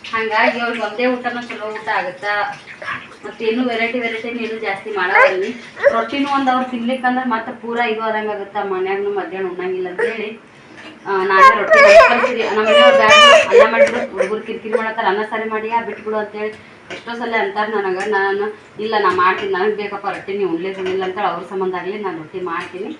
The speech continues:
ಮಕ್ಳಿಗೂ ಮತ್ತ ಅದ್ರಾಗ ಮಾಡಿದ್ರಾಗ ಒಂದ್ ದೇಡ್ ರೊಟ್ಟಿ ಮೂರ್ದ್ ಹಾಕಿದ್ನಂದ್ರ ಇಬ್ಬರಿಗೂ ಆಗ್ಬಿಡ್ತೈತ್ರಿ.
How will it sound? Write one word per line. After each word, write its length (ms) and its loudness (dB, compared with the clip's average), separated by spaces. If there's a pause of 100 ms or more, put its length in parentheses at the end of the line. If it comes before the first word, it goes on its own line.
(360)
ಮಕ್ಳಿಗೂ 460 -2
ಮತ್ತ 220 -6
ಅದ್ರಾಗ 680 -2
ಮಾಡಿದ್ರಾಗ 640 -2
ಒಂದ್ 380 -8 (640)
ದೇಡ್ 180 -2
ರೊಟ್ಟಿ 220 -4
ಮೂರ್ದ್ 240 -4
ಹಾಕಿದ್ನಂದ್ರ 420 -8
ಇಬ್ಬರಿಗೂ 380 -2
ಆಗ್ಬಿಡ್ತೈತ್ರಿ. 760 -2